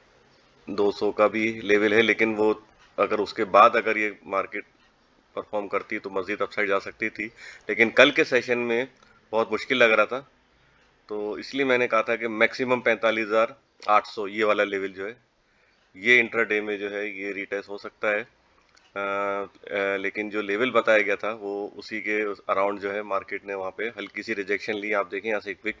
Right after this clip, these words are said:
form हुई है और closing इसी के around हुई है। अ, अगर हम देखें तो मार्केट जो है continuously यहाँ से जा रही है, परफॉर्म कर रही है। और इसका हम आरएसआई भी देखें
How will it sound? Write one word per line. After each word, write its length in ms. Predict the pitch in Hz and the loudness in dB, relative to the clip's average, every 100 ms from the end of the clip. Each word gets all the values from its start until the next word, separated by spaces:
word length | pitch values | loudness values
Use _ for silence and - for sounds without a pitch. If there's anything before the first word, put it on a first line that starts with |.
| - | -6
form 160 | 104 | -4
हुई 220 | 104 104 | -4 -6
है 140 | 101 120 - _ _ _ - _ - | -6 -8 -14 _ _ _ -20 _ -20
और 60 | - | -8
closing 420 | 104 104 110 98 | -4 -2 -2 -4
इसी 220 | 104 - | -10 -12
के 140 | 104 107 | -4 -2
around 320 | 98 92 98 | 0 -2 -4
हुई 200 | 87 87 | -8 -12
है। 260 | 90 85 _ _ _ - - _ _ _ _ _ _ _ - | -16 -20 _ _ _ -20 -20 _ _ _ _ _ _ _ -8
अ, 80 | 101 104 101 101 104 101 | -2 0 2 2 2 2
अगर 260 | 110 123 131 | 4 6 6
हम 140 | 131 | 4
देखें 360 | 117 110 127 127 | 0 0 0 0
तो 100 | 123 | 2
मार्केट 460 | 107 107 - 117 120 | 2 2 0 -4 -2
जो 360 | 120 123 110 | -2 -2 -4
है 160 | 107 113 | -2 -2
continuously 600 | 113 104 113 110 113 113 | -2 -4 -4 -6 -4 0
यहाँ 100 | 110 | 0
से 140 | 110 | 0
जा 180 | 104 98 | 0 2
रही 100 | 101 | 2
है, 40 | |
परफॉर्म 380 | 110 101 - 107 | -2 -4 -4 -6
कर 160 | 104 101 | -2 -2
रही 140 | 101 | -2
है। 140 | 110 131 - | -4 -10 -6
और 320 | 101 101 101 101 | 0 2 0 -2
इसका 200 | - 107 | -2 -4
हम 140 | 107 95 | -2 2
आरएसआई 520 | 98 107 110 120 117 | 6 6 4 0 -2
भी 140 | 117 | -2
देखें 360 | 107 101 - | -4 -4 -4